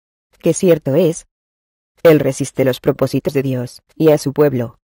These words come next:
No puede evitarlo, ya que es esclavo de su propia naturaleza. Es crucial que llevemos a cabo una guerra espiritual para que los propósitos de Dios para su pueblo se cumplan.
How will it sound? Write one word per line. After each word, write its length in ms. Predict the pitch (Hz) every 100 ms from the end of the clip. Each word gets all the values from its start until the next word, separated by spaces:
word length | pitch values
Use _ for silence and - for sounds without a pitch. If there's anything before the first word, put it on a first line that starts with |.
| _ _ _ _ _ _
No 200 | - 175
puede 420 | 180 - 151 143 139
evitarlo, 560 | 135 - 156 143 127 - _ _ -
ya 160 | 170
que 160 | - 139
es 140 | 139
esclavo 460 | 135 - 156 151 143
de 100 | 131
su 180 | - 143
propia 300 | 139 147 151
naturaleza. 760 | 139 151 143 143 156 117 - _ _ _ _ _ _ _ -
Es 180 | 160
crucial 420 | - 147 165 151 139
que 140 | 139
llevemos 420 | 147 160 160 156
a 60 | 143
cabo 400 | - 151 139 139
una 200 | 151 143
guerra 280 | 147 135 135
espiritual 680 | 135 - 131 147 180 151 170 _
para 180 | - 143
que 120 | 139
los 160 | 143 131
propósitos 520 | - 135 135 135 180
de 100 | 139
Dios 300 | 127 104 - _ -
para 220 | 135 139
su 120 | 196
pueblo 400 | - 151 143 139
se 160 | - 135
cumplan. 480 | 139 127 139 123